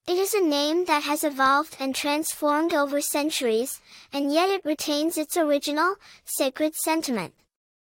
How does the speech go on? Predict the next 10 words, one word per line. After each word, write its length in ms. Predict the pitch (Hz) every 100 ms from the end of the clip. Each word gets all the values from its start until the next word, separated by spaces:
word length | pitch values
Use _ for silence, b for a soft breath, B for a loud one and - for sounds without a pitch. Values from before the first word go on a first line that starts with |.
| _ _ _ _ _
The 100 | 320
name 320 | 339 415 453
Elsie 480 | 311 302 - 339 320
is 180 | 294 294
a 80 |
less 340 | 269 285 349 -
common 460 | - 320 320 320
variant 500 | 269 262 247 240 254
of 140 | 269 262
Elsie, 540 | 262 269 - 247 254